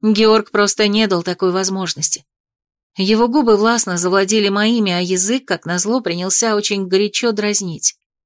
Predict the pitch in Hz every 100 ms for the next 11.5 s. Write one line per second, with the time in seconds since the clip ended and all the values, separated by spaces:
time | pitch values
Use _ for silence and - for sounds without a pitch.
0 | _ _ _ _ _ _ _ - 220 247
1 | - - 180 185 170 160 160 170 208 -
2 | _ _ _ _ _ _ - 202 226 220
3 | 202 185 190 190 202 202 196 214 240 180
4 | 170 - 208 180 170 196 196 180 175 202
5 | 202 - 180 175 208 208 180 170 175 185
6 | 190 196 - - - - _ _ _ _
7 | _ _ _ _ _ - 226 240 233 240
8 | 254 262 294 302 302 185 175 208 202 190
9 | 185 185 175 165 170 226 - 262 262 -
10 | 156 170 202 196 175 165 156 160 190 190
11 | - 254 240 - -